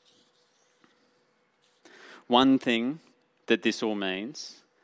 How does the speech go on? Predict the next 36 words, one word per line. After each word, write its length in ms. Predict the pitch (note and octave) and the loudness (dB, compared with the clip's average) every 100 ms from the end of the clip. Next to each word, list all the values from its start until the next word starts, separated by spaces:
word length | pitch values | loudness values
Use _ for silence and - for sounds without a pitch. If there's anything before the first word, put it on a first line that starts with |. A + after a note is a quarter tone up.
| _ _ _ A2+ | _ _ _ -14
that 80 | |
Jesus 320 | - A2 G2+ G2 | -8 -8 -6 -6
has 140 | F#2+ | -6
come 260 | - G2+ G2 | -6 -6 -6
to 400 | - F#2+ F#2 F2 _ | -4 -4 -6 -8 _
fulfill 840 | - G2 - - G2 G2 A2+ D3+ - - _ _ _ _ _ _ _ _ _ _ _ | -10 -10 -10 -6 -2 -2 -2 -6 -10 -20 _ _ _ _ _ _ _ _ _ _ _
the 60 | - | -8
scriptures. 440 | - G2+ - B2+ | -8 -8 -8 -8
By 240 | B2 C3 C3+ | 2 4 4
the 80 | B2+ | 2
way, 480 | G2 F2+ F2 A2 - - | -2 -2 -4 -10 -14 -6
uh, 140 | G#2 G2+ | -2 0
I'm 160 | A#2+ | 2
using 380 | B2+ A#2+ A2+ G#2 - _ _ | 2 0 -2 -6 -10 _ _
the 80 | - | -4
word 200 | G2+ G2+ - | 2 2 2
Old 240 | G2+ G#2 | -2 -2
Testament 540 | - G2+ - G2+ F#2+ - | -4 -6 -6 -8 -10 -10
or 100 | F#2+ | -10
scriptures 680 | - - F2 - F#2 F2 - - _ | -10 -10 -10 -10 -14 -14 -16 -20 _
where, 460 | G#2 G2+ F#2+ F#2+ F#2+ - _ | -4 -2 0 -2 -6 -14 _
uh, 260 | F#2 F2 F#2 | -6 -6 -6
Jesus 400 | - A#2 G2+ F#2+ | -2 -2 -2 -6
uses 320 | G2+ F#2 F2+ | -8 -10 -10
the 120 | - | -8
word 220 | F#2 F#2 | -2 -2
law 360 | F#2 G2 F#2+ F#2+ | -2 0 0 0
or 140 | F#2+ F#2 | -4 -10
the 80 | |
prophets, 500 | F2+ - F2 F2 - | -10 -12 -12 -12 -10
which 180 | A#2+ A2+ | -8 -6
is 180 | G#2+ - | -8 -10
their 300 | - G2+ G2+ | -4 -2 0
way 300 | F#2 F2+ F#2 | -2 -2 -2
of 140 | F2 | -6
saying 520 | - - F2 F2+ F2 | -10 -10 -10 -12 -16